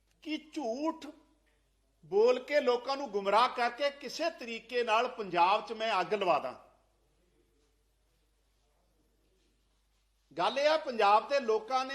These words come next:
ਇਹਨਾਂ ਨੂੰ ਬਾਹਰ ਦਾ ਰਸਤਾ ਦਿਖਾਇਆ ਤੇ ਹੁਣ ਕੋਈ ਉਮੀਦ ਦਿਖਦੀ ਨਹੀਂ ਆ। ਔਰ ਜਿਸ ਤਰੀਕੇ ਨਾਲ ਬੰਦੀ ਸਿੰਘਾਂ ਤੇ ਇਹਨਾਂ ਨੇ ਰਾਜਨੀਤੀ, ਘਟੀਆ ਰਾਜਨੀਤੀ ਸ਼ੁਰੂਆਤ ਕੀਤੀ ਹੈ, ਉਹਦਾ ਇੱਕ ਨਵਾਂ ਨਮੂਨਾ ਅੱਜ ਮੈਂ ਤੁਹਾਡੇ ਸਾਹਮਣੇ ਪੇਸ਼ ਕਰਨ ਲੱਗਿਆ।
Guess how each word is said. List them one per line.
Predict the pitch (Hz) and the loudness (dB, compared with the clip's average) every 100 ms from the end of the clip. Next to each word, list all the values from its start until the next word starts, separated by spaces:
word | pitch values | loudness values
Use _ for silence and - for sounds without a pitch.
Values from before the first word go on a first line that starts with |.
| 269 | -8
ਇਹਨਾਂ | 269 277 | -6 -8
ਨੂੰ | 233 | 0
ਬਾਹਰ | 180 214 | 4 4
ਦਾ | - 254 | 2 0
ਰਸਤਾ | 175 165 - 262 | -2 -6 -4 -4
ਦਿਖਾਇਆ | 254 214 247 | -2 4 4
ਤੇ | 262 262 | 4 -2
ਹੁਣ | 247 | -4
ਕੋਈ | 254 277 | -8 -10
ਉਮੀਦ | 240 220 247 | -8 -10 -4
ਦਿਖਦੀ | 175 185 165 240 | -2 -2 -4 -10
ਨਹੀਂ | 180 139 | -10 -14
ਆ। | 113 - _ _ _ _ _ _ _ _ - _ _ _ _ _ - | -16 -20 _ _ _ _ _ _ _ _ -20 _ _ _ _ _ -2
ਔਰ | 311 | -2
ਜਿਸ | - 285 311 | 0 -4 -4
ਤਰੀਕੇ | - 254 233 247 - 294 | -6 -8 -8 -10 -8 -6
ਨਾਲ | 294 262 269 285 269 - - _ _ _ _ _ _ _ _ _ _ 131 127 | -2 0 2 2 0 -10 -20 _ _ _ _ _ _ _ _ _ _ -20 0
ਬੰਦੀ | 247 294 359 349 | 0 2 2 2
ਸਿੰਘਾਂ | - 339 320 320 | -2 4 6 6
ਤੇ | 311 | 4
ਇਹਨਾਂ | 285 277 277 | -2 -2 -2
ਨੇ | 262 | 0
ਰਾਜਨੀਤੀ, | 208 180 208 233 254 - 277 - _ 247 | 4 4 4 2 -10 -12 -16 -16 _ -8
ਘਟੀਆ | 185 170 311 | -8 4 8
ਰਾਜਨੀਤੀ | 311 262 247 247 - 254 | 8 8 4 -6 -12 -12
ਸ਼ੁਰੂਆਤ | - 233 247 240 240 | -10 -2 2 2 0
ਕੀਤੀ | 202 - 226 196 | -12 -16 -8 -6
ਹੈ, | 131 - - _ _ _ _ 240 | -6 -10 -20 _ _ _ _ -2
ਉਹਦਾ | 285 311 | 4 6
ਇੱਕ | 311 311 | 6 4
ਨਵਾਂ | 269 214 214 294 | -2 0 2 2
ਨਮੂਨਾ | 277 247 247 247 247 | 2 -4 -4 2 2
ਅੱਜ | 247 | 2
ਮੈਂ | 247 | -6
ਤੁਹਾਡੇ | 240 214 180 | -4 -4 -4
ਸਾਹਮਣੇ | 165 202 214 | -8 -8 -8
ਪੇਸ਼ | 208 165 170 - | -8 -6 -8 -6
ਕਰਨ | 170 139 | -6 -6
ਲੱਗਿਆ। | 123 113 113 | -12 -16 -18